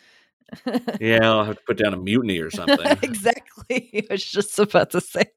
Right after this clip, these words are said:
Speaker 1: that.
Speaker 2: All right, no, no. If you saw the office dynamic, I'm, you know, being prior military, I very much like the in the trenches together kind of thing.
Speaker 1: Oh, that's right. Where were you? Army?
Speaker 2: I was Air Force,
Speaker 1: Air
Speaker 2: and I
Speaker 1: Force,
Speaker 2: was
Speaker 1: Air Force, Air Force. That's right. That's right.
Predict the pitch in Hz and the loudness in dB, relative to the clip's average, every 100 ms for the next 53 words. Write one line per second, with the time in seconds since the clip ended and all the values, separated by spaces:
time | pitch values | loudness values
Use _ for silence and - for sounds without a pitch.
0 | - - - - _ - _ _ _ - | -12 -10 -10 -16 _ -18 _ _ _ -20
1 | - 101 104 107 117 113 104 101 104 98 | -6 0 2 2 4 6 6 4 2 0
2 | 95 127 127 147 123 104 98 98 92 - | 2 0 4 6 6 8 6 6 2 0
3 | 90 90 87 76 - 123 135 113 107 98 | 0 2 -2 -4 -4 2 2 2 0 0
4 | 92 110 101 - 101 90 92 92 - 98 | 0 -2 -2 2 2 2 -4 -2 2 2
5 | 87 90 98 95 92 - 87 - 92 82 | 2 2 2 4 0 -2 -4 -2 -2 -2
6 | 82 _ _ - 104 92 - 98 98 92 | -4 _ _ 0 0 0 0 -2 2 0
7 | 87 90 85 95 98 98 95 - 101 98 | 0 -4 -2 -4 -2 -2 -2 -2 -2 0
8 | 98 - _ 339 349 392 - 220 196 220 | -4 -6 _ 2 4 2 4 4 6 4
9 | 254 247 226 147 165 220 285 311 _ _ | 2 4 2 2 2 2 -2 -6 _ _
10 | _ _ - 113 113 90 73 - 208 220 | _ _ 0 2 2 0 -8 2 4 4
11 | 226 160 - 190 190 - 135 - 151 - | 4 2 2 -2 -2 -2 -6 -6 -10 -10
12 | - - 151 - 127 87 _ _ 151 135 | -14 -2 -2 2 0 0 _ _ -4 0
13 | 101 71 | -2 -2